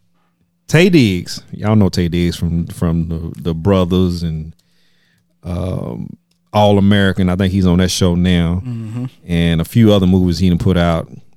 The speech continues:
Speaker 1: He said he, he was pressured when he was married to a white female, his wife. And it had a ho-, it had something to do with him, uh, leaving his wife.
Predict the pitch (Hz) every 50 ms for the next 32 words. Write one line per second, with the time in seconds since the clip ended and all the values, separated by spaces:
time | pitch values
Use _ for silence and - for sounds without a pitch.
0 | - - - 113 117 110 - 104 92 92 101 120 123 - - 101 98 117 135 135
1 | 110 101 92 90 - - - _ _ _ - _ _ _ _ - 117 - - 135
2 | 135 135 - - 98 90 92 - - - - - - - _ _ _ - - -
3 | - - _ _ - 90 90 95 98 87 82 85 92 98 98 95 87 85 - 87
4 | 85 85 87 107 104 - - - 92 82 80 - - - - - _ _ _ _
5 | _ _ _ _ _ _ _ _ _ _ _ _ _ _ _ _ _ _ _ _
6 | _ _ _ _ 92 87 80 85 80 78 67 - - - - - - - _ _
7 | _ _ _ _ - 80 85 85 85 87 85 78 76 76 92 90 - - 92 87
8 | 85 92 90 82 - 87 85 82 78 78 90 82 80 87 85 90 85 78 80 -
9 | - _ _ _ _ _ _ _ _ _ - 82 82 80 78 80 - 87 95 92
10 | 82 78 80 82 78 - 82 82 85 - - - - -